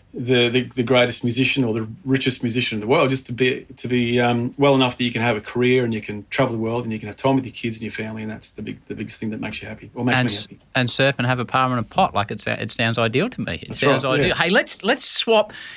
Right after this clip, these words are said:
Speaker 2: Can we swap combi van stories?
Speaker 1: Yes, yeah.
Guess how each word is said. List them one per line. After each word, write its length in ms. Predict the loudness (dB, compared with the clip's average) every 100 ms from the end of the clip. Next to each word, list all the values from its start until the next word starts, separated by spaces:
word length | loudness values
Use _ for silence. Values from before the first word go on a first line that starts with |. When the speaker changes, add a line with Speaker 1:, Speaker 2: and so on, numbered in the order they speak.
| 0
Speaker 2:
Can 120 | 4
we 80 | 4
swap 320 | 4 4 2 0 -20 -20 -18 -18 -4
combi 260 | 2 4 4
van 180 | 4 4
stories? 400 | 4 4 2 -4 -8 2
Speaker 1:
Yes, 400 | 4 4 0 0
yeah. 80 | 0